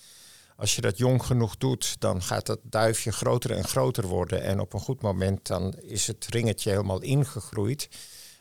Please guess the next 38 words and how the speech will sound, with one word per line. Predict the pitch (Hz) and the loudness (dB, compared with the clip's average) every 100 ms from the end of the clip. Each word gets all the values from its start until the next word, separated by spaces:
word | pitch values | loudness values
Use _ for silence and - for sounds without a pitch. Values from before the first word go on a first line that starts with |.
| - | -8
Het | 101 | 0
zit | - 165 156 | 4 4 4
er | |
nog | 117 87 | 2 4
wel, | 101 123 | 4 4
je | 135 110 | 4 2
ziet | - 127 | 2 0
het | 123 - | 0 0
misschien | 120 - 113 | 0 2 2
niet | 107 - | 0 0
meer, | 107 117 | 2 2
je | 110 | 2
zou | 98 | 2
het | 85 | 0
wel | 104 92 | 0 0
kunnen | - 90 90 | 0 2 2
meten. | 87 92 - 131 - - - - - - | 4 4 2 -2 -2 -12 -20 -20 -20 -2
Maar | 127 | 0
je | |
kan | - 156 | 4 4
het | 139 | 4
zeker | - 156 147 | 4 4 4
niet | 147 135 | 4 6
meer | 123 | 4
weghalen. | 131 151 120 101 95 92 98 | 4 2 2 2 2 0 0
En | 113 107 110 - | 0 0 -2 -2
dat | 120 123 | -2 0
is | 113 | 2
eigenlijk | 123 110 - 131 | 2 0 -2 -2
wat | 120 113 | -2 0
wij | 123 117 | 0 2
met | 110 - | 0 0
technologie | 135 - 127 104 - 123 | 0 0 0 0 0 -2
ook | 107 117 - | 0 -2 0
doen. | 98 90 85 - | 0 -2 -4 -4
In | 101 110 | -2 0
ons | 110 107 - | 0 0 2
leven | 101 123 123 107 | 4 4 2 -2